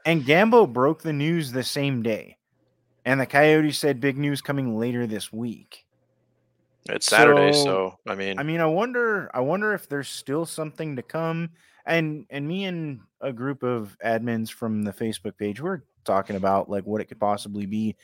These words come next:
Speaker 1: This is the time of year where new merch comes out for a lot
Speaker 2: Mm.
Speaker 1: of teams.
Speaker 2: That's
Speaker 1: So
Speaker 2: true.
Speaker 1: I'm kinda
Speaker 2: Yeah.
Speaker 1: wondering if we're gonna get, I mean, I know there's no new jerseys because Fanatics is taking over for Adidas, and,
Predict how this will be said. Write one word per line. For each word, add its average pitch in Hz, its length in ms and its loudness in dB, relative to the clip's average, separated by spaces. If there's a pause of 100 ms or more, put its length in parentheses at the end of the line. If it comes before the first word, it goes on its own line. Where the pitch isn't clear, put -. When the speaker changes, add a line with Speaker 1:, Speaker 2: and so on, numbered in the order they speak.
(380)
Speaker 1:
This 165 240 0
is 208 140 -4
the 196 100 -6
time 160 320 0
of 139 140 -2
year 104 460 -2
where 101 600 -2 (540)
new 117 220 2
merch 117 640 -2 (200)
comes 101 240 -4
out 92 180 -2
for 104 220 -6
a 95 100 -2
lot 90 160 -4
Speaker 2:
Mm. 90 40 -8
Speaker 1:
of 90 60 -14
teams. 80 520 -8 (840)
Speaker 2:
That's 98 160 -2
Speaker 1:
So 139 120 6
Speaker 2:
true. 131 360 8
Speaker 1:
I'm 117 120 4
kinda 202 260 4
Speaker 2:
Yeah. 196 80 2
Speaker 1:
wondering 165 460 0
if 123 180 -2
we're 117 140 -4
gonna 123 200 -2
get, 120 300 0
I 143 60 2
mean, 151 180 0
I 151 60 2
know 160 160 2
there's 156 200 -4
no 147 160 -2
new 139 200 -2
jerseys 131 540 -6
because 107 380 -6
Fanatics 117 520 -2
is 107 80 -14
taking 117 320 -6
over 110 320 -2
for 113 240 -4
Adidas, 101 580 -4
and, 87 300 -6